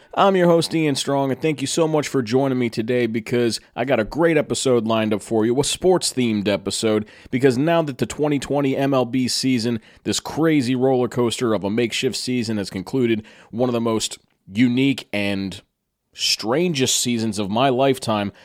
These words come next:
I'm ready to talk some baseball, and I'm gonna do that with the guy I do every time I talk baseball, and that's the former sports broadcaster for Wink one oh four, W I T F T V, and P C N, Mark Shuey, and we are breaking it all down. We're gonna start from when we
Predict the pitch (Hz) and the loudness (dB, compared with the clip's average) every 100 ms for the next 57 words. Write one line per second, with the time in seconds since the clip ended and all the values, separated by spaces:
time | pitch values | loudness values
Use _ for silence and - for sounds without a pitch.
0 | - - 113 107 101 113 117 113 101 - | -10 -2 0 0 0 0 0 -2 -4 -2
1 | 107 98 - 104 98 101 - 98 95 92 | -2 -2 -4 -2 0 -2 -2 -2 -2 -2
2 | 92 104 90 95 107 101 101 110 - 120 | -4 -4 -4 -2 0 0 -2 -4 -4 -2
3 | 127 127 127 120 135 135 - - - 151 | 0 2 0 0 0 0 -4 -20 0 2
4 | 147 135 117 104 98 95 104 90 107 104 | 2 2 0 0 0 2 0 2 0 0
5 | - 107 104 107 - 101 - 143 127 - | 0 -2 0 -2 -2 -6 -2 0 0 0
6 | 127 120 - 113 107 - 110 107 107 101 | -2 -2 0 0 0 0 -2 -2 -4 -4
7 | 101 139 147 143 123 110 110 107 104 _ | -2 0 0 0 0 -2 0 0 0 _
8 | _ - 147 139 127 120 113 - 113 107 | _ 0 0 2 2 2 2 0 -2 -2
9 | - 107 107 101 90 107 98 104 98 92 | -4 -2 -2 -2 -4 -6 -4 -2 -2 -2
10 | - _ _ 101 110 - - 98 98 85 | -6 _ _ -2 0 0 -2 0 0 -2
11 | 92 110 90 107 107 107 101 - 101 104 | 0 0 0 0 0 2 -2 0 2 2
12 | 101 98 95 78 - - - 110 113 113 | 2 0 -2 -4 -8 -20 -6 -2 0 0
13 | - 117 117 - 104 98 110 107 101 98 | 0 2 2 0 -6 -2 -2 0 -2 -2